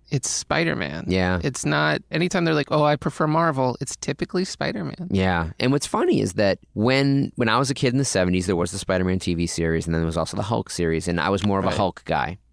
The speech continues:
Speaker 1: I was a Spider-Man and His Amazing Friends.
Speaker 2: And I
Speaker 1: That,
Speaker 2: loved that show.
Speaker 1: that was great.
Speaker 2: That Saturday
Speaker 1: That was
Speaker 2: morning cartoon was amazing.
Speaker 1: fantastic.
Speaker 2: I didn't like that they made Wolverine and the X-Men appearance on that sound like Humphrey Bogart. That was
Speaker 1: Right.
Speaker 2: weird to me.
Speaker 1: Yeah, well, they really hyped up that he was Australian for some reason. It was really weird.
Speaker 2: Yeah, strange. Uh,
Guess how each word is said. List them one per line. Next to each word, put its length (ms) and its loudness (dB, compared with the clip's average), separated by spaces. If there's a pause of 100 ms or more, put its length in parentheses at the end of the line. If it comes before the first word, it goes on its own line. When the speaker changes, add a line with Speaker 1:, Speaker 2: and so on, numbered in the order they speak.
(240)
Speaker 1:
I 100 -2
was 100 2
a 80 2
Spider-Man 480 2
and 100 0
His 160 0
Amazing 460 0
Friends. 880 -2
Speaker 2:
And 100 2
I 60 4
Speaker 1:
That, 80 2
Speaker 2:
loved 160 2
that 160 2
show. 140 2
Speaker 1:
that 40 4
was 140 0
great. 340 0
Speaker 2:
That 160 2
Saturday 320 4
Speaker 1:
That 60 4
was 60 2
Speaker 2:
morning 180 2
cartoon 320 2
was 100 2
amazing. 440 2
Speaker 1:
fantastic. 600 -4 (140)
Speaker 2:
I 160 2
didn't 340 0
like 380 0
that 180 0
they 140 0
made 320 0
Wolverine 640 2
and 80 2
the 80 2
X-Men 320 0
appearance 420 -2
on 60 0
that 240 -4
sound 480 0
like 180 0
Humphrey 240 -4
Bogart. 460 0
That 100 0
was 140 2
Speaker 1:
Right. 80 2
Speaker 2:
weird 220 0
to 60 -2
me. 280 0
Speaker 1:
Yeah, 240 -2
well, 160 2
they 240 2
really 260 0
hyped 300 -2
up 160 -2
that 160 -2
he 100 2
was 180 0
Australian 680 -2
for 100 -6
some 220 -2
reason. 240 0
It 60 -4
was 140 -8
really 200 -4
weird. 340 -6
Speaker 2:
Yeah, 120 -4
strange. 440 -4
Uh, 360 -12